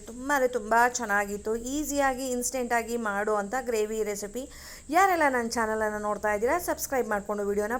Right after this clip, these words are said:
ಪೂರ್ತಿಯಾಗಿ ನೋಡಿ. ಬನ್ನಿ ಹೇಗೆ ಮಾಡೋದು ನೋಡ್ಕೊಂಡು ಬರೋಣ. ಇಲ್ಲೊಂದು ಫ್ರೈಯಿಂಗ್ ಪ್ಯಾನ್ ತೊಗೊಂಡಿದ್ದೀನಿ. ಇದಕ್ಕೆ ಸುಮಾರು ಏಳರಿಂದ ಎಂಟು ಸ್ಪೂನಷ್ಟು ಎಣ್ಣೆ ಹಾಕೋತಾ ಇದ್ದೀನಿ. ಈ ಎಣ್ಣೆ ಬಿಸಿ ಆಗಲಿ. ನಾನು ಮಾಡ್ತಾ ಇರೋವಂಥ ಕ್ವಾಂಟಿಟಿ ಸುಮಾರು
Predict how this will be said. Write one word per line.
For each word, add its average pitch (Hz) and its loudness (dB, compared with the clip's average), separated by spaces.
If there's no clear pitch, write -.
ಪೂರ್ತಿಯಾಗಿ 226 -2
ನೋಡಿ. 196 -2
ಬನ್ನಿ 311 4
ಹೇಗೆ 247 2
ಮಾಡೋದು 220 4
ನೋಡ್ಕೊಂಡು 202 0
ಬರೋಣ. 190 0
ಇಲ್ಲೊಂದು 277 2
ಫ್ರೈಯಿಂಗ್ 262 0
ಪ್ಯಾನ್ 233 2
ತೊಗೊಂಡಿದ್ದೀನಿ. 196 -2
ಇದಕ್ಕೆ 233 -2
ಸುಮಾರು 226 2
ಏಳರಿಂದ 320 0
ಎಂಟು 277 -4
ಸ್ಪೂನಷ್ಟು 208 -4
ಎಣ್ಣೆ 208 -2
ಹಾಕೋತಾ 196 2
ಇದ್ದೀನಿ. 202 -4
ಈ - -2
ಎಣ್ಣೆ 285 0
ಬಿಸಿ 233 -2
ಆಗಲಿ. 185 -2
ನಾನು 370 4
ಮಾಡ್ತಾ 226 6
ಇರೋವಂಥ 233 2
ಕ್ವಾಂಟಿಟಿ 226 -2
ಸುಮಾರು 262 4